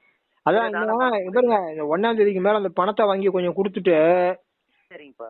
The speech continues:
Speaker 1: கடினமான வேலையை பண்ணாதீங்க, தியானத்தை, இந்த மெடிடேஷன் வந்து அதிகமா நேரத்தை கொஞ்சம் ஒதுக்கி முழுமையா செய்யுங்க.
Speaker 2: சரி, கண்டிப்பா, கண்டிப்பா.
Speaker 1: அப்பதான் அவங்களுடைய ஊழ்வினை எல்லாம் குறையும்.
Speaker 2: சரி, சரி, சரி.
Speaker 1: புரியுதா உங்களுக்கு? தொடர்ந்து பண்ணுங்க, ஒரு மாசம் ரெண்டு மாசத்துக்கு தொடர்ந்து தியானத்தை கரெக்டா பண்ணுங்க.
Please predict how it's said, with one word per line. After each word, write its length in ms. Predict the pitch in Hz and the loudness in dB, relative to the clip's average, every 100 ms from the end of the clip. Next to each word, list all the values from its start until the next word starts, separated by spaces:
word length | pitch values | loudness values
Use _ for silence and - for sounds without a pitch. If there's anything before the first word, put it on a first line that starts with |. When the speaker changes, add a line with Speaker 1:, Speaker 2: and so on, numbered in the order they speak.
| 113 _ | -20 _
Speaker 1:
கடினமான 720 | 185 175 262 269 247 233 254 | -2 0 0 -2 0 0 0
வேலையை 280 | 220 208 208 | 0 0 -2
பண்ணாதீங்க, 360 | 196 190 220 226 | -2 0 0 -4
தியானத்தை, 540 | 180 202 247 269 226 214 202 | 0 2 2 0 0 0 0
இந்த 140 | 185 | -4
மெடிடேஷன் 560 | 175 190 247 277 - 208 | -4 -2 0 0 0 0
வந்து 280 | 185 196 254 | 2 2 2
அதிகமா 500 | 196 202 190 214 190 | 0 -2 -2 0 0
நேரத்தை 300 | 190 190 185 | -2 -2 -2
கொஞ்சம் 200 | 175 170 | 0 2
ஒதுக்கி 340 | 185 196 233 208 | 2 0 2 2
முழுமையா 460 | 180 196 196 214 202 | 4 2 2 -2 0
செய்யுங்க. 300 | 185 185 175 117 _ _ - - - _ - - | 2 2 2 -4 _ _ -16 -16 -18 _ -20 -16
Speaker 2:
சரி, 200 | 180 151 | -14 -14
கண்டிப்பா, 320 | 139 143 147 | -18 -20 -20
கண்டிப்பா. 180 | 131 127 | -6 -2
Speaker 1:
அப்பதான் 400 | 170 214 226 247 | 0 0 0 -2
அவங்களுடைய 420 | 233 208 202 196 190 | -4 -2 0 0 0
ஊழ்வினை 320 | 226 226 202 | 0 0 0
எல்லாம் 200 | 202 214 | 0 0
குறையும். 420 | 196 202 208 127 _ _ _ _ _ _ _ _ | 0 0 0 -6 _ _ _ _ _ _ _ _
Speaker 2:
சரி, 160 | - 131 | -20 -18
சரி, 220 | _ 104 _ | _ -20 _
சரி. 140 | _ _ - | _ _ -2
Speaker 1:
புரியுதா 180 | 220 | 0
உங்களுக்கு? 340 | 208 180 165 190 | 0 -4 0 0
தொடர்ந்து 340 | 196 220 262 | 2 0 0
பண்ணுங்க, 300 | 226 226 214 156 | -2 0 -2 -2
ஒரு 160 | 165 180 | -2 0
மாசம் 260 | 196 214 | -2 -2
ரெண்டு 120 | 202 190 | -2 0
மாசத்துக்கு 460 | 202 - 196 196 | -2 2 4 6
தொடர்ந்து 340 | 190 185 208 196 | 4 0 -2 0
தியானத்தை 420 | 185 202 214 202 | 2 2 0 0
கரெக்டா 300 | 185 185 196 | 0 -2 -2
பண்ணுங்க. 280 | 185 180 165 | 0 -2 -4